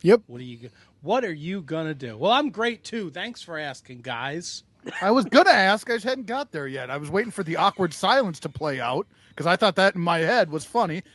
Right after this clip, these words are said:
Speaker 3: Everybody was silent. It's awkward and weird. And I was like, "So, Double T, how's that ass?"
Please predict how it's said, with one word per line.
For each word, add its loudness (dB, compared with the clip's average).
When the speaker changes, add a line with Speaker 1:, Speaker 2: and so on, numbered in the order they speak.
Speaker 3:
Everybody -4
was -10
silent. 0
It's -14
awkward 0
and -4
weird. 4
And -2
I 0
was -4
like, 2
"So, 10
Double -2
T, -10
how's 6
that 8
ass?" 2